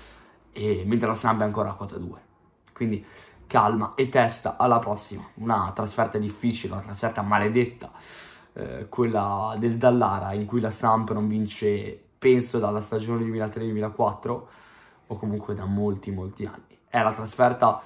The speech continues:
da cui la Samp non vince da più tempo, insieme a Napoli. L'ultima vittoria, se non ricordo male, è arrivata, eh, nella fine degli anni novanta, quindi assolutamente ci aspetterà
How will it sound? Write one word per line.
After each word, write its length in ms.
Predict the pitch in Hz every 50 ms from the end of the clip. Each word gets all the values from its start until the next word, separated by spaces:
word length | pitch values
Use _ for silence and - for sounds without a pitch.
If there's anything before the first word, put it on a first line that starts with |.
| - - - _ _ _ _ _ -
da 60 | 110
cui 100 | 113 120
la 80 | 113 113
Samp 200 | 113 120 120 120
non 100 | 120 123
vince 260 | 127 127 123 - 131
da 60 | 117
più 100 | 110 127
tempo, 520 | 127 135 120 117 117 117 117 120 120 123 -
insieme 480 | - 151 143 - - 135 127 120 120 123
a 40 |
Napoli. 560 | 123 117 107 104 104 - 107 107 107 107 110 - - - -
L'ultima 720 | 127 123 120 110 104 120 110 110 107 107 107 104 104 104 101
vittoria, 420 | 98 113 110 - 120 117 110 110
se 140 | 110 107 -
non 100 | 110 110
ricordo 260 | 107 104 - 110 110
male, 200 | 107 110 110 107
è 40 | 107
arrivata, 460 | 104 107 107 110 107 107 107 101 101 - - - - - - - _ _ _
eh, 60 | -
nella 580 | 104 107 101 98 95 92 90 90 104 110 107 107
fine 240 | - 131 127 123 120
degli 220 | 120 120 117 120
anni 180 | 120 120 120 120
novanta, 720 | 123 127 127 139 135 131 131 131 127 - 127 113 - - -
quindi 520 | - 120 117 113 113 107 101 95 95 - - - - - - - - - -
assolutamente 680 | - 110 110 - - 107 104 101 95 95 92 85 78 -
ci 140 | - -
aspetterà 600 | - - - - 110 101 - - 110 107 98 -